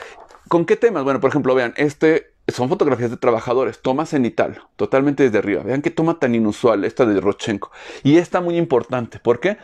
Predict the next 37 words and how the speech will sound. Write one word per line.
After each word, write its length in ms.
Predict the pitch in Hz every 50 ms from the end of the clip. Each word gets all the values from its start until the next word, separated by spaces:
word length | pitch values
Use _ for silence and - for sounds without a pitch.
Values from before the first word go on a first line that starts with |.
| - - - - - _ _ _
Trabajadores, 800 | - 123 113 107 110 107 - 120 110 113 117 101 - - - -
¿no? 160 | 139 190 202 - - - - -
Nunca 520 | - 139 160 190 214 220 226 - 226 214 196
hay 100 | 190 185
que 140 | - 196 190
perder 320 | - 143 131 139 151 160
el 120 | 160 147
acento 640 | 120 120 113 - - 143 143 139 135 131 - 175 170
comunista, 840 | - 123 117 117 117 117 120 127 127 120 - - - 151 190 -
el 140 | - 113 110
acento 560 | 107 110 - - 147 135 135 135 - 151 139
de 160 | 120 113 113
trabajadores, 960 | 113 - 113 110 104 107 110 - 113 110 110 113 117 117 113 120 175 196 - -
el 160 | 110 101 104
acento 540 | 98 98 - 123 123 123 117 143 92 95 - - - - - _ -
bolchevique 1000 | - 117 151 180 180 - - 127 120 113 120 135 131 - - 120 120 143 - _ _ _ _ _ _ _ _ _ - -
en 140 | 127 120
el 120 | 123 120 110
trabajo 400 | 120 117 117 120 117 - 110 107
de 100 | 110 113
Rodchenko, 680 | 104 107 107 - - - 131 117 113 - - - - - - - - -
¿no? 160 | - - 185 - - - - -
Porque 200 | - 123 - 135
si 140 | - - 139
no, 140 | 147 151 156
no 140 | 160 160 156
se 140 | - 170
entiende 640 | 160 147 143 - - 139 135 131 123 120 127 147 147 - - - - - -
buena 380 | - 123 139 147 143 147 147 -
parte 260 | 143 127 - - 143
de 180 | 123 120 113 -
qué 100 | - 143
era 100 | 147 147
lo 140 | 139 120
que 120 | - - -
él 100 | 131 -
quería 340 | - 123 113 120 120 117